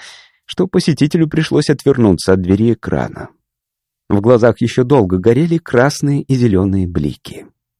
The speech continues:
"Это всё?" — спросил он, жмурясь. "Ещё нет, смотрите", — раздался из темноты голос человечка.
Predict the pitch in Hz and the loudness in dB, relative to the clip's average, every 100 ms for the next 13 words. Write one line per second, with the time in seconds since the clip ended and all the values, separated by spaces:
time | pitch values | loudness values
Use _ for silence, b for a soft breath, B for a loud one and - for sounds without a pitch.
0 | _ _ _ _ _ _ _ _ _ _ | _ _ _ _ _ _ _ _ _ _
1 | _ _ _ _ - 87 92 113 98 - | _ _ _ _ -8 -6 -2 -2 -2 -6
2 | - 127 170 b b b b - 120 113 | -4 -4 -4 b b b b -6 0 2
3 | 110 101 107 113 139 82 - - - _ | 2 2 2 0 0 -2 -6 -16 -18 _
4 | _ _ _ _ _ _ _ - 185 214 | _ _ _ _ _ _ _ -6 -2 -2
5 | - 285 302 247 240 247 - 208 190 143 | -2 0 0 2 0 0 0 0 2 0
6 | 170 226 110 _ _ _ - 107 104 107 | 0 0 -2 _ _ _ -4 0 4 4
7 | 98 107 92 104 107 107 170 110 107 98 | 2 0 -2 0 0 2 -2 0 0 0
8 | - 131 127 76 - - - | -2 -2 -2 -4 -8 -16 -18